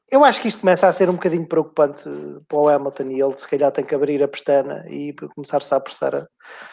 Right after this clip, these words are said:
a, a ter um contrato. Vamos ver.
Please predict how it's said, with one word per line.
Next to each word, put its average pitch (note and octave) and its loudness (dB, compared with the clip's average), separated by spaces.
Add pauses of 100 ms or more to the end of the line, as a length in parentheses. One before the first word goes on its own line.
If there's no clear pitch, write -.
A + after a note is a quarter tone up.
(160)
a, C3 -4
a C3+ -4
ter C#3 2
um C3+ -2
contrato. C3+ -4 (280)
Vamos C#3 -4
ver. A2+ -4